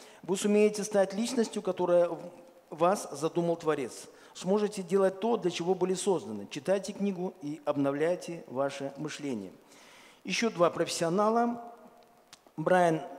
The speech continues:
Снелл, нейрохирург. «Главную роль в нашем поведении играют наши мысли. В книге Лив показано, как научные открытия в области мыслительной деятельности подтверждают библейские принципы относительно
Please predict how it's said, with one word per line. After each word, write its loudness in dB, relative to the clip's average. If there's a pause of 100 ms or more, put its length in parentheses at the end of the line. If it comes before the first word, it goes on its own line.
Снелл, 2
нейрохирург. 0 (360)
«Главную 6
роль 8
в 0
нашем 6
поведении 4
играют 4
наши 0
мысли. -2 (300)
В -16
книге 2 (560)
Лив -2 (260)
показано, 2
как 0
научные 2
открытия 0
в 2
области 0
мыслительной -2
деятельности -2 (260)
подтверждают 2
библейские -4
принципы -4
относительно -4